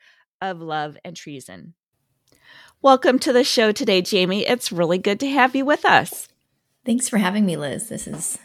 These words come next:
Speaker 2: this is fun.
Speaker 1: Yes, I was so excited. Somebody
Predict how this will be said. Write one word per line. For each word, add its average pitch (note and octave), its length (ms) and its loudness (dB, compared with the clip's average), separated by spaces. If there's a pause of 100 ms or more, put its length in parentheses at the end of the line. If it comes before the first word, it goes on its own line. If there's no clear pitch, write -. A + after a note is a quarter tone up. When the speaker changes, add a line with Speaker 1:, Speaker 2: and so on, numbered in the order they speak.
(120)
Speaker 2:
this F3 140 -8
is F3+ 220 -8
fun. E3+ 260 -6 (960)
Speaker 1:
Yes, C#4+ 500 0 (220)
I A3+ 280 4
was B3 180 0
so B3+ 180 0
excited. G3+ 600 0
Somebody C4 880 -2